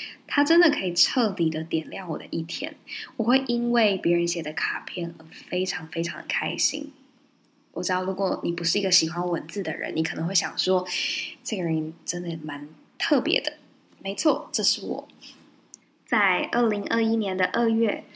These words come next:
我开始在我自己的I G上，会在写完了一长篇文字之后，在最后加入一个hashtag。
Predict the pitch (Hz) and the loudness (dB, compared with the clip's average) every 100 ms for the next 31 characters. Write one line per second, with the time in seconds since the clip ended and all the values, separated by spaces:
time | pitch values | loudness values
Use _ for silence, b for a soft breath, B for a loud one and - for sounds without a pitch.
0 | B B - - - 196 - 185 196 196 | B B -6 -2 0 0 2 2 2 4
1 | 185 175 214 185 170 165 - 185 185 185 | 2 2 0 0 -2 -2 -2 -2 0 0
2 | 185 - - - B B B B _ 214 | 2 4 2 -2 B B B B _ 0
3 | 196 190 180 175 190 175 175 - 170 165 | 2 4 2 0 0 0 2 2 2 2
4 | 160 170 170 - 320 - 185 180 220 202 | 2 2 2 4 2 2 -4 -8 -6 -2
5 | 185 170 175 214 196 190 185 - 190 180 | 0 2 2 2 2 0 -2 -2 -2 0
6 | 185 180 175 170 180 175 175 180 175 170 | -2 -2 -2 -2 -2 0 0 4 4 2
7 | - - 180 185 - - - - | 0 0 2 4 2 0 -4 -4